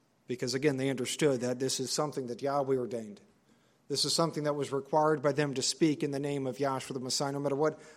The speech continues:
Jewish authorities would dictate otherwise, they would continue to speak in that name.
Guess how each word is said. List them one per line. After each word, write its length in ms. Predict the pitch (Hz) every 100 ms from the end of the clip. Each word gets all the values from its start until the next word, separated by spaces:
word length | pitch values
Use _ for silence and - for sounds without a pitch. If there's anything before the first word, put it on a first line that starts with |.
| _
Jewish 340 | 131 165 170 -
authorities 580 | 131 165 160 156 143 139
would 160 | 135
dictate 380 | 143 156 - 147
otherwise, 640 | 147 139 127 120 120 - - _ _ _ _ _ _ _
they 120 | 147
would 180 | 160 147
continue 420 | - 135 170 151
to 80 | 127
speak 360 | 123 - 156 131
in 100 | 135
that 180 | 135 131
name. 400 | 135 127 107